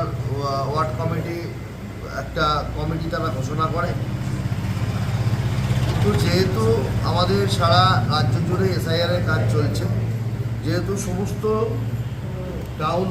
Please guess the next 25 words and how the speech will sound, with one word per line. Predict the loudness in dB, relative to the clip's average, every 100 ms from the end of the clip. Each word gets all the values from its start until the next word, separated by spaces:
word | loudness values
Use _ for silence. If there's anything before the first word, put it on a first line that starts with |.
| -2
বলুন, | 0 0 0
ব্লক | 0 0 -2 -2
বলুন, | -2 0 0 -2 -6 -8 -6
তারা | -4 -4 -4
সবাই | 0 2 2 0 -6 -8
যেহেতু | -6 -4 -4 -4
এসআইআর | -4 -2 -2 -2 -4
এর | -6
কাজে | -6 -4 -4 -4 -6 -8 -8 -8 -8 -4
এই | -4
মুহূর্তে | 0 2 2 0 -2 -4 -6 -8 -8 -8 -4
তারা, | -2 2 4 4
আহ, | 2 0 -2 -6 -6 -8 -8 -12 -12 -14 -14 -12 -10 -8 -4 -2 -2 -2 -2 -4 -4
নিযুক্ত | -2 -2 -2 0 2
আছে, | 2 0
যুক্ত | -2 -4 -2 2 2
আছে, | 0 -4 -10 -12 -12 -14 -14 -12 -12 -8
তো | -2 0 -2 -2
তার | -2 0 0
জন্য | 0 2 2 2 0 -6
আমাদের | -4 -2 0 0 -2 -8 -8 -8 -8 -8 -6
এই | -4 -2
যে | -2 -2
কমিটি, | -2 -2 -2 -2
আমাদের | -2 -2 -2 0